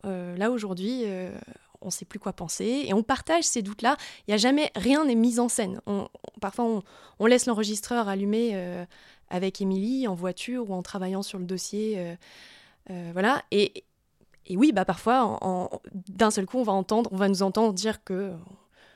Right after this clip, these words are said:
je sais pas, partager nos, nos questionnements, euh, euh, des remises en question, euh, euh, découvrir un nouvel élément. Et toute ce, ce,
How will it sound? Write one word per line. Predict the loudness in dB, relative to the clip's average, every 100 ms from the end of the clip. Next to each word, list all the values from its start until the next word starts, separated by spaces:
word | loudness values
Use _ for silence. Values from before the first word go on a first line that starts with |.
| _ _
je | -10
sais | -2
pas, | -2
partager | -2 -2 0 2 2
nos, | 2 0
nos | -2
questionnements, | -2 -2 4 8 10 8 6 4 4
euh, | 4 4 2 -2 -10 -12 -2
euh, | 2
des | 4
remises | 4 4 4 4
en | 0
question, | -2 -2 2 4 4 4 4 2
euh, | 2 0 -4 -10 -20 -8
euh, | -6 0
découvrir | 0 0 -2 2 2
un | 2
nouvel | 2 2 0
élément. | 2 4 4 2 _ _ _ _ _ _ _ _
Et | -2
toute | 0 -2
ce, | 2 4 4
ce, | 2